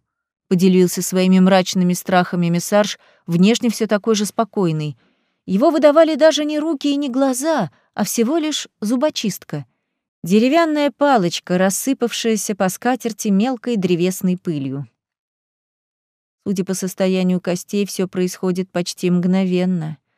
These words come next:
Именно поэтому остаются нетронутыми такие фрагменты скелета, которые всегда страдают при любом анатомировании, даже самом профессиональном.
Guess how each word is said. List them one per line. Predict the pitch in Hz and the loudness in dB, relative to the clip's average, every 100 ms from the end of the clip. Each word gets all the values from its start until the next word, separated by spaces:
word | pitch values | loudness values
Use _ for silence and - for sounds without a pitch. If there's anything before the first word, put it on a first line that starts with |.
| _ _ | _ _
Именно | - 202 208 | 2 4 4
поэтому | 190 202 214 226 233 | 4 4 4 2 2
остаются | 226 - 220 226 - | 0 0 0 -2 0
нетронутыми | 208 196 196 226 214 190 196 190 | 0 0 2 2 2 2 0 0
такие | 202 196 214 | -2 -2 -4
фрагменты | 190 190 185 202 185 | -2 -2 2 2 0
скелета, | 185 - 190 226 233 170 - _ _ _ | -4 -2 0 0 0 -4 -8 _ _ _
которые | 185 202 196 | -4 -2 0
всегда | 196 208 196 254 | -2 -2 -2 -2
страдают | - 233 208 214 196 | -2 -2 2 2 2
при | - 202 | 0 2
любом | 196 190 220 | 2 4 4
анатомировании, | 214 208 208 208 240 226 180 175 | 4 4 4 4 4 2 0 0
даже | 170 196 214 | 0 -2 -2
самом | - 220 208 | 0 2 2
профессиональном. | 190 202 220 - 220 214 185 156 156 | 0 -4 -4 -2 0 0 0 -2 -6